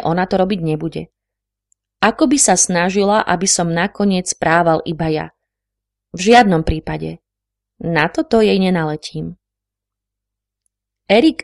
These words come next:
a Nancy sa kedysi považovali za partnerov, ktorí trávia život spoločne, otvárajú svoje svety jeden pre druhého a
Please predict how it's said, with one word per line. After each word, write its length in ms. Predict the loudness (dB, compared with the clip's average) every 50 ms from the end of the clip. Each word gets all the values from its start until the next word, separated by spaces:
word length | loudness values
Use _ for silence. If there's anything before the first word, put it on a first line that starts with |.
| -4 -2
a 80 | -2
Nancy 560 | 0 0 0 0 0 0 0 0 0 0 0
sa 220 | 0 0 -2 -2 -2
kedysi 420 | -4 -4 -4 -4 -4 -4 -6 -4
považovali 640 | -2 0 2 4 2 2 2 0 0 0 0 0 0
za 160 | 0 -2 -2
partnerov, 800 | -2 -2 -2 -2 -2 -4 -6 -6 -6 -4 -4 -4 -6 -6 -8 -10 -14 _ _ _ _ _ _ _ _ -12
ktorí 320 | -2 0 0 2 2 0
trávia 400 | 0 0 2 2 4 2 2 0
život 240 | -2 -2 -2 -4 -4
spoločne, 800 | -4 -6 -4 -2 -2 -2 -2 -4 -8 -6 -6 -4 -4 -6 -8 _ _ _ _ _ _ _ _ _ _ _ _ _ _ _
otvárajú 560 | -2 -2 0 2 2 4 4 4 4 4 4 2 2
svoje 320 | 0 0 2 2 2 2
svety 480 | 2 2 0 0 -2 -2 -2 -2 -2 0
jeden 160 | 0 -2 -4
pre 160 | -2 -2 -2 -2
druhého 640 | 0 -2 -2 0 0 0 0 0 0 0 -2 -2 -6 _ _ _ _ _ _ _ _ _ _ _ _ _ -2
a 80 | 0